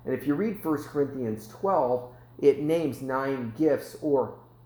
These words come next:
charisms or charismas of the Holy Spirit. So people that are attending a charismatic church, in that church, the gifts of the Holy Spirit operate.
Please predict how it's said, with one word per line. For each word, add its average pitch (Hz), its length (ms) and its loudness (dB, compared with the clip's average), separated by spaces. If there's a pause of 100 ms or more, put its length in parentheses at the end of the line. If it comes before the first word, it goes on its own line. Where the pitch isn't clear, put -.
(260)
charisms 110 840 -2
or 110 200 -4
charismas 123 800 -2
of 113 160 -8
the 117 80 -2
Holy 107 220 -2
Spirit. - 420 -2 (180)
So - 140 0
people 202 320 2
that 147 160 4
are 120 300 0
attending 156 500 -2
a 117 40 -2
charismatic 131 1000 -2 (640)
church, 143 640 2 (840)
in 156 200 2
that 139 240 0
church, 170 340 -6
the 147 100 0
gifts 175 520 2
of 143 200 -4
the 139 60 2
Holy 135 240 -4
Spirit 175 320 -4
operate. - 320 -4